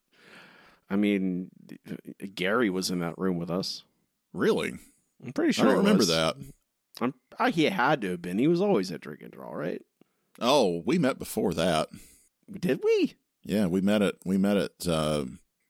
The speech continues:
Speaker 2: um, one of the MegaCon? MegaCon. We met at MegaCon.
Speaker 1: Oh, I don't see. That's a, that's where my memory, I, my distinctive memory is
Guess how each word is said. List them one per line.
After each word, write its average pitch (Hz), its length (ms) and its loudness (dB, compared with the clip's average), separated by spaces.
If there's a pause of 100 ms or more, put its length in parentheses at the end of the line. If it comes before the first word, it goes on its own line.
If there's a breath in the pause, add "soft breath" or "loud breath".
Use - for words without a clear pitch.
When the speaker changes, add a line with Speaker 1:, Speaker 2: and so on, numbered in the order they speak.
(260)
Speaker 2:
um, 73 840 -10 (920 soft breath)
one 85 280 -4
of - 180 -6
the 73 320 -2 (380)
MegaCon? 131 720 0 (160)
MegaCon. 85 480 -4
We 80 60 -2
met 92 120 2
at 76 80 -2
MegaCon. - 640 -6 (260)
Speaker 1:
Oh, 104 220 0
I 101 140 2
don't 98 260 -2
see. 104 560 -4
That's 113 280 -2
a, 107 80 -2 (360)
that's 110 460 -2
where 107 140 0
my 107 160 2
memory, 101 300 0
I, 139 200 0 (280 loud breath)
my 147 260 2
distinctive 131 480 -4
memory 95 420 0
is 87 500 -2